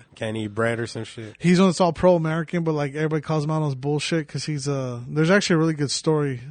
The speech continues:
Speaker 2: I, I'll find it. Uh, damn, I wanna bring it up right now, but it's, uh, you know what? I'll, I'll, I'll look for it 'cause I did screenshot it 'cause it was actually a really good story. But, um, he, but Kyle's either gonna become a martyr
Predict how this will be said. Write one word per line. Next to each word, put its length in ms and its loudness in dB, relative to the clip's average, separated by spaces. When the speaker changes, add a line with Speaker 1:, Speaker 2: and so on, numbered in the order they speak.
Speaker 2:
I, 140 -4
I'll 140 6
find 380 0
it. 160 -8
Uh, 260 -6
damn, 240 -14
I 40 -10
wanna 220 -4
bring 260 -6
it 40 -2
up 160 -6
right 120 -8
now, 200 -6
but 200 -6
it's, 220 -6
uh, 320 -6
you 140 -8
know 100 -4
what? 320 -8
I'll, 160 -12
I'll, 140 -12
I'll 80 0
look 160 -10
for 160 -12
it 80 -16
'cause 140 -10
I 60 -10
did 200 -12
screenshot 520 -10
it 60 -16
'cause 160 -14
it 40 -8
was 100 -8
actually 260 -8
a 40 -8
really 120 -10
good 180 -16
story. 420 -12
But, 200 2
um, 500 -4
he, 260 -6
but 420 -6
Kyle's 360 4
either 220 -2
gonna 440 -6
become 260 -4
a 60 0
martyr 480 -4